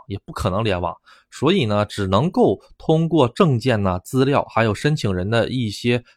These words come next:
常识来判断你这个证是真的还是假的。当我通过了审核之后呢，他就问我换什么摩托车驾照，我就问他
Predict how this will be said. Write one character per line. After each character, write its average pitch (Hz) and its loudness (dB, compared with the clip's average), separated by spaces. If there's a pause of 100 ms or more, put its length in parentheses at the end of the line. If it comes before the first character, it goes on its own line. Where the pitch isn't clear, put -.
常 156 0
识 123 -2
来 98 2
判 98 -2
断 95 -2 (200)
你 90 -6
这 113 -4
个 104 -2
证 113 0
是 95 -2
真 123 -2
的 113 -2
还 87 -6
是 95 -6
假 82 -6
的。 82 -16 (1040)
当 196 4
我 117 6
通 196 2
过 196 4
了 139 6
审 98 0
核 139 0
之 147 0
后 160 4
呢， 113 0 (200)
他 123 -2
就 135 2
问 135 2
我 76 -4 (180)
换 127 6
什 101 -4
么 180 2
摩 120 0
托 101 -2
车 - -6
驾 92 -2
照， - -4 (540)
我 95 -4
就 117 -2
问 123 -2
他 101 -4